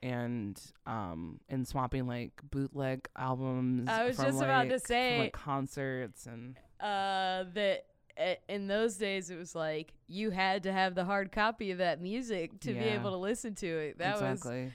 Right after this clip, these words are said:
Speaker 2: that was a lot of babysitting money.
Speaker 1: Oh, for sure, for
Speaker 2: <laughs>
Speaker 1: sure. I mean, like, there were things like Napster, and I was, I was more,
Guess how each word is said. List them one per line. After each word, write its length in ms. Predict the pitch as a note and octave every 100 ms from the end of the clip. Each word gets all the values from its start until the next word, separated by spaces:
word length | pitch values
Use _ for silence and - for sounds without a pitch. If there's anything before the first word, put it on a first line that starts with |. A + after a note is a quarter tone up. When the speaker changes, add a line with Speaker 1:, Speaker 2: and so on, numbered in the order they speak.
| -
Speaker 2:
that 80 | F#3
was 120 | F#3+
a 40 |
lot 220 | G3 F#3
of 60 | F3+
babysitting 520 | F3+ G#3 G3 F3 D#3+
money. 300 | D3+ D3 D#3+ - C#4
Speaker 1:
Oh, 200 | G3 F3
for 180 | D#3 E4+
sure, 240 | - - -
for 160 | -
Speaker 2:
<laughs> 0 |
Speaker 1:
sure. 380 | D4+ D#3+ D3+ D3
I 60 | F3
mean, 140 | F#3
like, 160 | F3 F3
there 80 | G3
were 80 | G#3
things 220 | A3+ F#3+
like 120 | D#3
Napster, 680 | D#3 C#3+ C#3 - - C#3+ C3+
and 200 | - C#3
I 80 | C#3+
was, 240 | D#3+ E3+ -
I 80 | E3
was 160 | F3 F3+
more, 680 | E3+ D#3 D#3 D3 C#3 C3